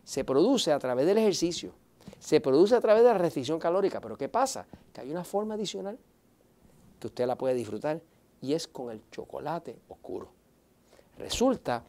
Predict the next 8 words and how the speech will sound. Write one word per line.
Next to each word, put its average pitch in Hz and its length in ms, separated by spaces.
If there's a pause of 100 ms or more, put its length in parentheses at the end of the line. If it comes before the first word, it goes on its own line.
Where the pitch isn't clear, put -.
(200)
que - 100
cuando 104 220
miramos 123 380
la 208 120
literatura 202 580
científica 196 580
vemos 143 460 (640)
que, 139 320